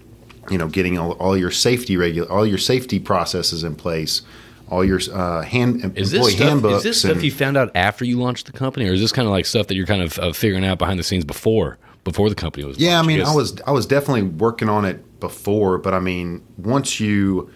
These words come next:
Speaker 1: get to a certain point and you've got a delivery date, you know, of,
Speaker 2: That's
Speaker 1: of a
Speaker 2: when,
Speaker 1: job, you're
Speaker 2: that's
Speaker 1: like,
Speaker 2: when.
Speaker 1: "Okay, now we gotta start this ball rolling,"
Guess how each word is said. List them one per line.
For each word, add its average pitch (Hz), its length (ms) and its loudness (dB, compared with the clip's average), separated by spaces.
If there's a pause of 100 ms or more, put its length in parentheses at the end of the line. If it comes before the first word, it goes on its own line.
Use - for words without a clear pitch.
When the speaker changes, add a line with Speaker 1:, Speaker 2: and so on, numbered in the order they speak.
(320)
Speaker 1:
get 123 200 0
to 110 100 2
a 104 40 4
certain 98 320 0
point 101 460 0
and 92 100 0
you've 98 180 0
got 90 400 -2 (380)
a 95 120 -4
delivery 90 580 0
date, 71 440 -8 (240)
you 92 120 -4
know, 80 320 -6 (220)
of, 82 100 -8 (220)
Speaker 2:
That's 95 460 -2
Speaker 1:
of 92 100 -2
a - 20 -2
Speaker 2:
when, 90 100 0
Speaker 1:
job, 90 380 0
you're 90 120 0
Speaker 2:
that's 98 100 0
Speaker 1:
like, 87 140 -2
Speaker 2:
when. 101 80 0
Speaker 1:
"Okay, 87 360 -2 (420)
now 117 200 0
we 151 80 2
gotta 113 180 2
start 104 320 0
this 80 140 -8
ball 87 260 2
rolling," 85 560 0